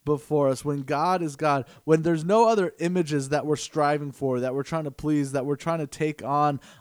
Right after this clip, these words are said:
ourselves. And then when we don't misuse God, when we don't try to justify our actions for God, then what happens is we actually experience Sabbath.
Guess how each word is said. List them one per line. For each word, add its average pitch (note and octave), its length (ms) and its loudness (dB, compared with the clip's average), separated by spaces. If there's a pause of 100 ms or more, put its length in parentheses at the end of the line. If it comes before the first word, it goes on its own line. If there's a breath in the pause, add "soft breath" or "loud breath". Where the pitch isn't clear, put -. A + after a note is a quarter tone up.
ourselves. A#2+ 1160 -4 (1000 soft breath)
And E3+ 120 0
then G3 140 6
when G3 140 4
we F#3 120 4
don't F#3 380 2
misuse F3 560 -2
God, D3+ 500 0
when D3+ 120 -6
we D3+ 80 -4
don't F3 220 -4
try F3+ 140 -4
to D#3 100 -4
justify D#3 760 -4
our C3 120 -4
actions C#3 800 -8 (560 soft breath)
for C3+ 180 -6
God, C#3 480 0 (280 loud breath)
then E3+ 460 -4
what D#3 200 -4
happens F3 880 -6 (1120)
is C3+ 200 -8
we C3+ 220 -4
actually C#3+ 760 -6
experience B2 1080 -8
Sabbath. - 960 -12